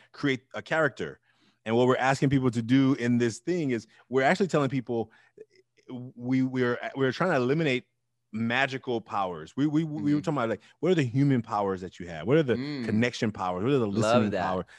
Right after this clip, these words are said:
Speaker 1: Like, so we're trying to think, like, and we create this ever forward universe, like, oh, these are the listeners. These are the
Speaker 2: Mm.
Speaker 1: motivators. These are the, these
Speaker 2: Mm.
Speaker 1: are the, the, the heart people, right? Like, just like, I don't know. I don't know. We're just, it's still new,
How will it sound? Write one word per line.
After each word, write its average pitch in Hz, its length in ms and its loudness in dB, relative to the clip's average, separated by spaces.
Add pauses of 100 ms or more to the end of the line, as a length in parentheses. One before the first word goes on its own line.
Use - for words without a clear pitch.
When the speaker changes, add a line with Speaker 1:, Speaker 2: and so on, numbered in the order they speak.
(120)
Speaker 1:
Like, 110 280 0 (220)
so 147 100 2
we're 143 80 6
trying 196 180 4
to 185 40 4
think, 180 120 2
like, 135 160 2 (100)
and 139 200 0
we 160 80 -2
create 165 180 -2
this 135 160 -6
ever 143 200 -2
forward 147 280 -2
universe, 123 520 0
like, 110 180 -2 (340)
oh, 107 100 -6
these 135 200 -2
are 123 40 -10
the 104 80 -4
listeners. 92 640 -8 (220)
These 143 400 -6
are 131 40 0
the 107 120 -2
Speaker 2:
Mm. 101 80 -4 (240)
Speaker 1:
motivators. 90 400 -12
These 127 200 -10
are 135 40 -2
the, 104 220 -6 (380)
these 101 140 -10
Speaker 2:
Mm. 147 40 -6
Speaker 1:
are 139 40 -8
the, 107 300 -6 (340)
the, 95 160 -20
the 95 100 -16
heart - 320 -4 (140)
people, 90 340 -4
right? 107 200 -2
Like, 135 160 -6
just 151 140 -4
like, 143 240 -2
I 151 80 -2
don't 175 160 0
know. 185 180 2
I 165 140 4
don't 208 120 2
know. 185 100 4
We're 147 120 4
just, 160 200 0 (180)
it's 156 120 6
still 220 180 10
new, 180 440 8